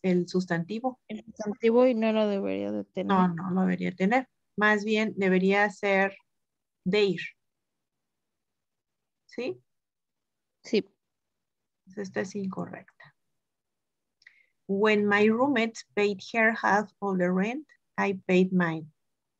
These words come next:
Speaker 1: Cuando mi compañero de cuarto pague su mitad de la renta, se está refiriendo que es una mujer, porque dice her,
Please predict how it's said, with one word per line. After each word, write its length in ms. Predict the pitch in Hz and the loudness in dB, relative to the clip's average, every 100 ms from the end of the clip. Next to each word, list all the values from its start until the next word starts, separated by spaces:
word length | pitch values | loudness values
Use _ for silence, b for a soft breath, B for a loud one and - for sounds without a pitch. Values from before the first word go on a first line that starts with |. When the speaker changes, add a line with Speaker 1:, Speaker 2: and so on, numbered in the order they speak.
| _ _ _ _ _ | _ _ _ _ _
Speaker 1:
Cuando 360 | - 185 170 180 | -2 0 2 4
mi 140 | 185 | 2
compañero 500 | 185 180 185 185 214 | 2 2 2 2 0
de 120 | 233 | -2
cuarto 460 | 226 214 208 196 190 | -2 -2 0 -2 -4
pague 300 | - 190 190 | -2 -2 -2
su 160 | 185 180 | -2 -2
mitad 500 | 175 165 - 190 208 | -2 -4 -2 0 0
de 160 | 190 | 0
la 160 | 185 185 | 2 2
renta, 580 | 180 180 185 180 185 294 _ _ _ _ _ _ _ _ _ _ | 2 -2 -2 -4 -6 -8 _ _ _ _ _ _ _ _ _ _
se 120 | - | -4
está 140 | 202 | 0
refiriendo 560 | 196 196 202 196 196 190 | 0 0 0 2 0 0
que 80 | 190 | -2
es 140 | 190 | 0
una 140 | 196 | 2
mujer, 380 | 190 170 - 190 | 4 4 2 -2
porque 200 | 196 - | -2 -8
dice 260 | 180 180 185 | -6 -4 -4
her, 260 | 170 180 | -2 -2